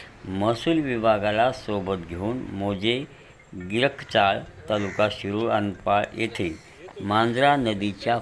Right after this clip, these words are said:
पात्रात बोटीच्या साहाय्याने अवैध वाळूचा उपसा करून एक हजार एकशे दहा ब्रास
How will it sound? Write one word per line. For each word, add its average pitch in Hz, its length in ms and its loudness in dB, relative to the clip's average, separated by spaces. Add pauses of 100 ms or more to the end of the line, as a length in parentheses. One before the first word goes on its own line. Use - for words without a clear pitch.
(160)
पात्रात 95 440 2 (520)
बोटीच्या 135 680 2
साहाय्याने 98 880 -2 (240)
अवैध 135 500 2 (220)
वाळूचा 107 640 2 (100)
उपसा 101 380 0 (140)
करून 104 320 -2 (520)
एक 135 300 0
हजार 110 340 2 (120)
एकशे 101 400 -4 (120)
दहा 104 300 2 (120)
ब्रास 110 340 0